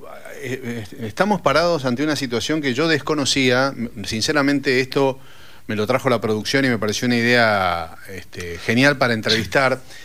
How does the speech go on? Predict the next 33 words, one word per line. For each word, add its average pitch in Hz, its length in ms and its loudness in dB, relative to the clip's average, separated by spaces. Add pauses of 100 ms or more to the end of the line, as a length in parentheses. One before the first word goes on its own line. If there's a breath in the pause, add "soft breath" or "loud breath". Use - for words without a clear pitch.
(360 loud breath)
Em, 120 920 2
Julia 143 260 2
dice 135 220 2
que 127 60 2
hace 123 140 -2
unos 120 220 0
años 156 220 2
que 113 100 -2
funciona 113 420 0
esto 127 160 -2
en 107 100 -2
países 110 340 0
más 110 140 0
desarrollados. 139 840 2 (560 soft breath)
Claro, 170 320 0
ella 165 220 0
viaja 180 480 0
con 120 220 -4
su - 160 -10
pareja 156 540 -2
gratis 127 560 -2
y 131 540 0
la 131 220 0
pregunta 196 380 -2
es - 160 2
esta, 123 360 2
¿ellos 190 360 0
aceptan 165 480 0
las 120 140 0
familias 156 460 0
que 110 120 -4
sean 131 320 2
dos? 185 400 0